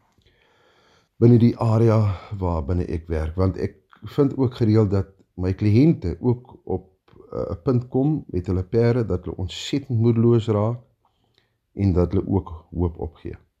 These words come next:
Nou, binne die perdebedryf, ongeag in watter dissipline jy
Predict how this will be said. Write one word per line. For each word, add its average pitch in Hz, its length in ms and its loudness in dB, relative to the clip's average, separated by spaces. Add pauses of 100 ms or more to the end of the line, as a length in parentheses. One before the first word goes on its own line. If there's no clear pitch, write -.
(1200)
Nou, 127 420 4
binne 143 280 4
die 214 140 2
perdebedryf, 139 920 2 (200)
ongeag 160 720 2 (140)
in 113 80 -2
watter 101 260 -2
dissipline 107 540 0
jy 135 160 2